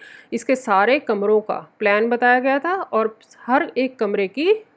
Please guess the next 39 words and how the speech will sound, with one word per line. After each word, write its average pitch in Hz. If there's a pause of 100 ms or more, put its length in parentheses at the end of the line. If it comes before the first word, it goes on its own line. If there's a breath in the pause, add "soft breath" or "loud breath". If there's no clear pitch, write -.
(380)
पिक्चर 240
भी 214
डाली 175
हुई 180
थी, 202
यानी 247
उसकी 254 (420 loud breath)
चित्र 262
भी 226
डाला 190
गया 185
था। -
The 208
writer 277
had 294
even 254
mentioned 226
that 214
the 262 (220)
painting 226 (340 loud breath)
hid 262
a 233
safe, -
यहाँ 233
तक 294
कि 339
लेखक 254
ने 262
ये 247
भी 277
बता 214
दिया 180
था 220 (540 loud breath)
कि 349 (400 soft breath)
पेंटिंग 233
के 226
पीछे 208
तिजोरी 185
है। 170